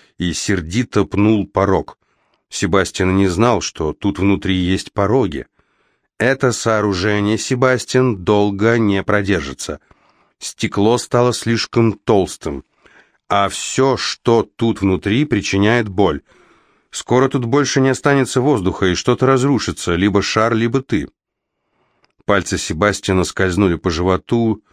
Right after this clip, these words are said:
шее, лицу. Всё тело покрывали мелкие трещины,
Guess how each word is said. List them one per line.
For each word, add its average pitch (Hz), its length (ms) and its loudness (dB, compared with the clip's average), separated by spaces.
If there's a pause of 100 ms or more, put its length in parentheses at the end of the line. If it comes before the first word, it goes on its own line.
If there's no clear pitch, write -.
(360)
шее, 101 640 -2 (420)
лицу. 101 680 0 (280)
Всё 104 300 -2
тело 117 400 0
покрывали 101 520 0
мелкие 104 460 0
трещины, 90 640 -2